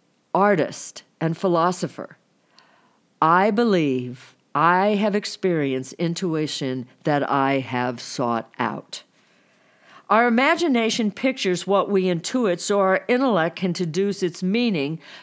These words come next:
perceive more accur-, accurately what it means. Intuition is the stuff of imagination and beyond proof, where experience and observation enter.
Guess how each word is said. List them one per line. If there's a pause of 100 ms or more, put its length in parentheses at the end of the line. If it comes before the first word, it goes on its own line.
(100)
perceive
more
accur-, (100)
accurately (320)
what
it
means. (920)
Intuition
is
the
stuff (100)
of
imagination
and
beyond
proof, (320)
where (420)
experience
and
observation (320)
enter.